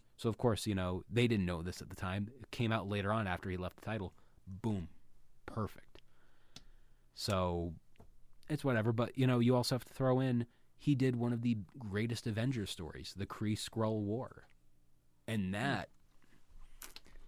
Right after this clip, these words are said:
Speaker 1: that's one of those stories where it's v-,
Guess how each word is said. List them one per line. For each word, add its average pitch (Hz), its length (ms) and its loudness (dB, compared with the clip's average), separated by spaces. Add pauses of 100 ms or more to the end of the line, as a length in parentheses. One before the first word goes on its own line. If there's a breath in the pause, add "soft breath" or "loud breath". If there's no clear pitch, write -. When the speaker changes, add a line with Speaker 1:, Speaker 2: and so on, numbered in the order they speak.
(680 soft breath)
Speaker 1:
that's 135 300 4
one 220 140 6
of 196 60 8
those 175 160 8
stories 139 520 6
where 110 600 2 (1200)
it's 147 240 2
v-, 127 220 -4